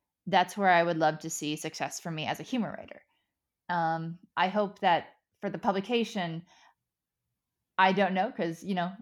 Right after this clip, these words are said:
it's a, it's a, it's a platform that always changes. So I'm trying to make sure I find a way that I can have a home for my humor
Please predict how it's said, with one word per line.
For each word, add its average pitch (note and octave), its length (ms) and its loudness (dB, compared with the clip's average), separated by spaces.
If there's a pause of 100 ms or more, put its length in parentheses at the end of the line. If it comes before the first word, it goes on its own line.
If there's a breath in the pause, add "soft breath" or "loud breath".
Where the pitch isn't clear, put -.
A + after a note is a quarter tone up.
it's F3+ 240 -8
a, E3+ 360 0 (880)
it's F#3+ 180 -4
a, G3 100 -4 (180)
it's F3+ 160 -10
a D#3+ 300 2 (140)
platform G#3 420 0
that - 140 -2
always A3+ 280 2
changes. A#3 640 -6
So G#3 120 0
I'm F#3 120 2
trying G3+ 160 -2
to G3 120 0
make F#3+ 160 -4
sure F#3 140 0
I F3+ 100 2
find F3+ 200 -2
a F3+ 60 -2
way E3 220 0
that D3+ 280 2 (100)
I E3 160 0
can D#3+ 520 -4 (520)
have G3+ 360 6
a E3+ 80 2
home G#3+ 340 4
for F#3+ 80 -4
my E3 160 -2
humor D#3+ 420 -6